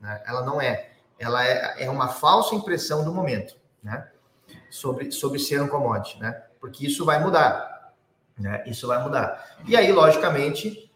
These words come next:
mais pessoas usando, né? E precisando e querendo usar isso, aí nós vamos cada vez mais ir caindo num, num processo de, é, de diferenciação, né? Que é o que acontece no mercado de plano de saúde hoje,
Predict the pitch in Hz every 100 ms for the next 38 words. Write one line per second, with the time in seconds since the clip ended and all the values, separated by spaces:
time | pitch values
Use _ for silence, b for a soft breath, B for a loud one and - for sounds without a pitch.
0 | - 139 175 170 196 - 175 - - 131
1 | 147 175 160 151 156 147 - _ _ _
2 | 123 120 160 B B B _ 135 135 185
3 | 196 214 151 160 170 190 175 170 147 -
4 | 214 185 139 120 131 220 - 113 - b
5 | b b - 180 165 185 214 190 165 175
6 | - 175 165 139 147 185 170 143 160 156
7 | 175 170 185 147 156 175 175 175 156 160
8 | 170 165 - 147 147 165 135 147 214 -
9 | - _ _ _ 131 131 127 127 143 131
10 | 160 160 160 160 190 196 214 202 - -
11 | - _ _ _ 101 - - _ _ _
12 | - - 320 - - 185 185 202 151 151
13 | - 170 190 180 139 143 147 151 147 151
14 | 147 160 170 208 226 165 -